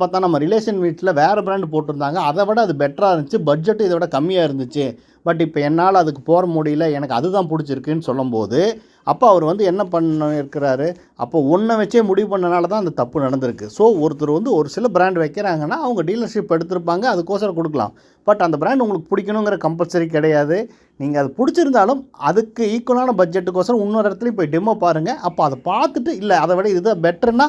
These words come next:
அந்த மாதிரி டைம்ல எடுக்கலாம். But அவங்க சொல்லிட்டாங்க, "இந்த பிராண்டை தவிர நம்ம போக வேண்டாம்" அப்படின்னு நினைச்சிட்டு போனீங்கன்னா,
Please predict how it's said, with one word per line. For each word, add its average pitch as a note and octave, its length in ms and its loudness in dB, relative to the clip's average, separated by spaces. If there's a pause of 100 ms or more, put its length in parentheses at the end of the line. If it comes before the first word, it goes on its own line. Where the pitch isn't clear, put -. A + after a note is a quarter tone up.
அந்த A3+ 260 2
மாதிரி C4+ 280 2
டைம்ல A3 120 2
எடுக்கலாம். D#3 420 2 (380)
But G3+ 120 2
அவங்க F3 340 2
சொல்லிட்டாங்க, A3 800 2
"இந்த D#3+ 160 -2
பிராண்டை G3 340 0
தவிர F#3+ 320 -2
நம்ம F3+ 240 -8
போக F3+ 160 2
வேண்டாம்" F#3 340 0
அப்படின்னு E3+ 260 0
நினைச்சிட்டு E3 280 -4
போனீங்கன்னா, D#3 540 -2